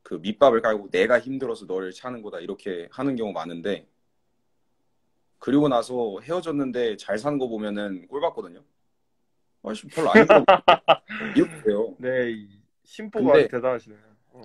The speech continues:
Speaker 1: 근데 그럴 바에는 그 차라리 저 같은 경우는 그냥 정-, 정직하게 "나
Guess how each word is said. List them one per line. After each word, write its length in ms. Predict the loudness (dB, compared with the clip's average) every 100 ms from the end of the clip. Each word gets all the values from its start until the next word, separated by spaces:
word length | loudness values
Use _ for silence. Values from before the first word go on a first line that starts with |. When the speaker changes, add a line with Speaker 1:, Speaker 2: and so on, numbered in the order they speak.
| -6
Speaker 1:
근데 320 | 0 4 2
그럴 380 | 2 2 2 4
바에는 440 | 0 0 -8 -10 _ _ _ _ _ _ _ _ _ _ _
그 460 | -8 -4 -4 -4 -8
차라리 460 | -8 -6 -6 -8 -6
저 160 | -4
같은 300 | -4 -6 -8
경우는 440 | -6 -6 -8 -10 -12 _ _ _ _ _ _ _ _ _ _
그냥 580 | -4 -2 -2 -4 -8 -12 _
정-, 400 | -8 -2 -2 -2 -8
정직하게 840 | -2 0 0 -6 -8 -8 -6 -10 _ _ _ _ _ _ _ _ _ _ _ _ _ _ _ _ _ _ _ -2
"나 440 | 6 6 6 2